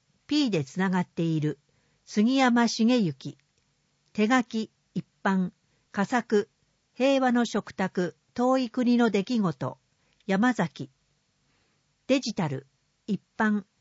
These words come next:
優秀賞、ごめんね、いいよ。パクチー。デジタル、ジュニアA、優秀賞。夕焼け小焼けの空の下。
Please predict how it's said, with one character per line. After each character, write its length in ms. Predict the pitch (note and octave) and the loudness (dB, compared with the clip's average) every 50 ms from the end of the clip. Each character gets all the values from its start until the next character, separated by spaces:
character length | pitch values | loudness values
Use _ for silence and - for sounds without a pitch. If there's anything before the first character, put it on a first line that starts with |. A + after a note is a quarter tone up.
| _ _ _ _ _ - | _ _ _ _ _ -4
優 180 | A#3 C4+ C4+ | -2 -2 0
秀 260 | B3 - C#4+ C#4 C4 | -2 -2 -4 -4 -4
賞、 440 | A3+ - - F3+ D3+ C#3 C3 C3+ - _ _ _ _ _ _ _ _ _ | -4 -4 -2 -2 -2 -2 -2 -6 -10 _ _ _ _ _ _ _ _ _
ご 140 | - F#3 F#3 | -4 0 2
め 140 | A3 A#3 A#3 | 4 4 4
ん 120 | G#3 G#3+ | 4 2
ね、 280 | A3 B3+ C4+ C4 B3+ - _ _ _ _ | 2 2 0 -2 -6 -12 _ _ _ _
い 260 | - A3 A3 G#3 F3+ C#3+ | -2 0 0 2 2 0
い 20 | |
よ。 220 | D3 F3 D#4 D4 - _ _ _ _ _ _ _ _ _ _ | 0 -2 -4 -6 -8 _ _ _ _ _ _ _ _ _ _
パ 120 | - C4 B3+ | -6 -6 -6
ク 120 | - - | -6 -14
チ 400 | - - F#3+ D3+ C#3 B2+ C3 - | -10 -4 -4 -4 -4 -4 -8 -12
ー。 1040 | _ _ _ _ _ _ _ _ _ _ _ _ _ _ _ _ _ _ _ _ _ | _ _ _ _ _ _ _ _ _ _ _ _ _ _ _ _ _ _ _ _ _
デ 140 | B3+ C#4 C4 | 0 0 0
ジ 140 | - G#3+ | -2 -6
タ 140 | - G3 D#3 | -4 -4 -4
ル、 180 | C#3 C3+ C3+ - _ _ _ _ _ _ _ _ | -4 -6 -10 -12 _ _ _ _ _ _ _ _
ジ 120 | - B3 | -2 -2
ュ 40 | C#4+ | 2
ニ 220 | C#4+ C#4 A#3+ G3 | 4 4 4 4
ア 120 | D#3 C#3+ D#3 | 4 2 2
A、 300 | F#3+ G#3 F#3 D3 C#3 - _ _ _ | 2 2 2 0 -2 -6 _ _ _
優 200 | - G#3+ B3+ C4+ | -4 -2 -2 -2
秀 300 | A#3+ - - C4+ C4 B3 | -2 -4 -4 -2 -2 -2
賞。 460 | G#3 - - D#3 C#3+ C#3 B2+ C3+ - _ _ _ _ _ _ _ _ _ _ _ | -4 -2 -2 -2 -2 -2 -4 -8 -12 _ _ _ _ _ _ _ _ _ _ _
夕 200 | G#3 A#3+ C#4 C#4 | 0 0 2 2
焼 200 | C4 B3+ B3 - | 2 2 2 2
け 140 | B3 A#3+ | 0 -2
小 140 | - - G3+ | 0 0 0
焼 180 | G#3+ A3 A3 - | 0 0 0 0
け 120 | A3+ A3 | 2 2
の 120 | A3 G#3+ G3 | 2 2 2
空 280 | - B3+ B3 A3+ G3 | 2 2 2 2 2
の 140 | E3 D3 C#3 | 0 -2 -4
下。 360 | C3 - - - C#3+ C#3 - | -6 -8 -10 -10 -10 -10 -10